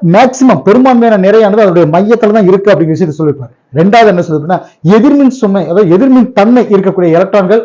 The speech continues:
அணுக்கருவை சுத்தி ஒரு குறிப்பிட்ட வட்ட பாதையில் சுத்திட்டு வருது அப்படிங்கிற விஷயத்தையும் சொல்லியிருப்பாரு. அணுவோட, அதாவது அணுவின் அளவோட ஒப்பிடுறப்ப அணுக்கருவானது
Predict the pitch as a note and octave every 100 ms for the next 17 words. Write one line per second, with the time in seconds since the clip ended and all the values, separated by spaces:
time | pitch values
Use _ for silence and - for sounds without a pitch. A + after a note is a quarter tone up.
0 | - E3+ G3 G#3 F3+ D#3 F#3 - A#3+ A#3+
1 | _ - F3+ - B3+ C#4+ B3+ A3 F#3 F#3
2 | G#3+ F3+ G3+ - D#3 F3 D3 D3 C3 E3+
3 | D3 - _ - D3 D#3 C#3+ E3+ A3+ D#3+
4 | D#3 D3 D3+ - _ - - G3 G3+ F3+
5 | E3 D#3+ F3 A#3 F3 D#3+ G#3 A#3 G#3 -
6 | C#3+ G3+ A3 A#3+ B3 F#3 F3+ F#3+ F3 E3
7 | F3+ - _ - F#3 C#4+ - G#3 F#3 D#3+
8 | D3